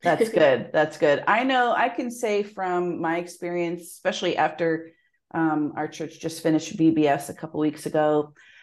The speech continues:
I've heard a lot of testimonies from parents, um, who have seen the fruit of that week in their children's lives, just their children growing in,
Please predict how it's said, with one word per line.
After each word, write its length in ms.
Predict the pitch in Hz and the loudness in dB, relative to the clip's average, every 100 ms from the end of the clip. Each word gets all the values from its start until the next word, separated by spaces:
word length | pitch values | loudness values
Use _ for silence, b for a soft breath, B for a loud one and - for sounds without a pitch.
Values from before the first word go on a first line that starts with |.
| B | B
I've 160 | - 170 | 0 2
heard 180 | 180 165 | 6 6
a 40 | |
lot 260 | 156 151 151 | 6 6 4
of 80 | 156 | 0
testimonies 720 | 156 156 - 160 156 151 156 | -4 -6 -2 -2 0 -2 -4
from 200 | 160 151 | -6 -6
parents, 840 | - 156 151 151 - - - - _ _ _ - | -6 -4 -2 -4 -6 -10 -14 -14 _ _ _ -4
um, 260 | 160 151 151 | 2 4 4
who 300 | 170 160 156 | 6 6 6
have 200 | 156 156 | 2 -2
seen 460 | - 175 165 156 | -2 2 4 4
the 60 | 147 | 2
fruit 440 | - 185 165 160 | -2 2 4 4
of 160 | 156 156 | 0 0
that 420 | 156 147 135 - - _ | 2 2 0 -6 -12 _
week 560 | 165 170 160 160 - - | -4 0 0 -2 -12 -8
in 140 | 170 165 | -4 -2
their 140 | 156 | -2
children's 500 | 156 170 156 147 151 | -4 -8 -8 -8 -6
lives, 420 | - 147 143 151 | -4 -4 -4 -8
just 180 | - - | -12 -8
their 100 | 165 | -6
children 440 | 165 170 160 156 156 | -4 -4 0 0 0
growing 460 | 151 151 147 147 | 2 2 2 0
in, 440 | - 143 139 123 | -2 -4 -2 -4